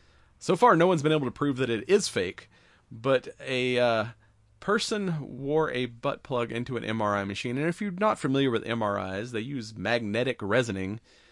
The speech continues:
so you're not supposed to, like, wear jewelry or anything metallic into these,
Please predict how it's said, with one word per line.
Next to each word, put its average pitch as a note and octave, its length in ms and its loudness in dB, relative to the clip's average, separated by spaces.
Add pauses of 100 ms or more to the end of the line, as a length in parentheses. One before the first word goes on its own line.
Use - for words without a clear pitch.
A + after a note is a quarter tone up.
(160)
so - 100 -8
you're D#3 120 0
not C4+ 140 2
supposed E3+ 200 -2
to, D3+ 60 0
like, A#2 200 2
wear G#2 320 2
jewelry D#3 720 2
or A2 220 -6
anything D#3 480 -2
metallic G#2+ 460 -2
into G#2 220 -6
these, F#2+ 420 -8